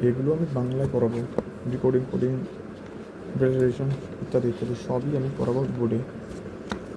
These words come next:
তো ব্যাকগ্রাউন্ডে কিছু আছে, ওগুলো দেখে লাভ নেই। যেটা মেন কাজ পড়াশোনা রিলেটেড, ওটাই করো। আর এটা যদি না থাকে, এটা বানিয়ে নাও। খুব শিগগিরই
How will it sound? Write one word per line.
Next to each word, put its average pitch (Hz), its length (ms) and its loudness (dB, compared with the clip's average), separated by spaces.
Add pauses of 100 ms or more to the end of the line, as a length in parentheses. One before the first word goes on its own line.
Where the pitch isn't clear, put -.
(180)
তো 131 140 2
ব্যাকগ্রাউন্ডে 131 440 4
কিছু 135 180 0 (140)
আছে, 131 240 0
ওগুলো 127 220 2
দেখে 127 160 2
লাভ 117 180 2
নেই। 143 80 0 (400)
যেটা 123 180 4
মেন 120 280 4
কাজ 127 180 2 (120)
পড়াশোনা 123 340 0 (680)
রিলেটেড, 131 340 2
ওটাই 127 200 4
করো। 127 220 0 (1700)
আর 127 140 2
এটা 127 200 4
যদি 131 160 2
না 127 80 0
থাকে, 131 180 0
এটা 123 120 2
বানিয়ে 120 260 2
নাও। 123 140 -2 (1800)
খুব 135 100 -2 (120)
শিগগিরই 120 260 0